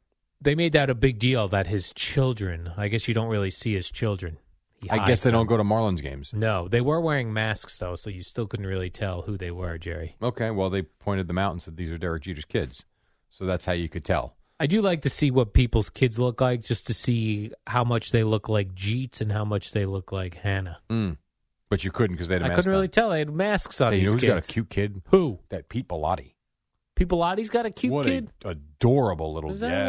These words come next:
Speaker 2: yes,
Speaker 1: right?
Speaker 2: very much so. I saw a photo on social media.
Speaker 1: Oh, really?
Speaker 2: Yep, yep, yep, yep.
Speaker 1: Mm.
Speaker 2: Adorable. How about that?
Speaker 1: Really?
Speaker 2: Yep.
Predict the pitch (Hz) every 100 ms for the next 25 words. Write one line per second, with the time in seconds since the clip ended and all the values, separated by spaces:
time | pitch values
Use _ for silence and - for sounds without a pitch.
0 | 269 226 110 104 135 131 - 85 - 110
1 | - - 117 113 107 98 - 113 - 98
2 | 104 107 - - 143 202 262 190 226 269
3 | 233 107 127 - _ - 117 - 110 101
4 | 92 85 - - 101 98 120 127 139 143
5 | 117 76 69 90 92 92 208 254 180 98
6 | 87 90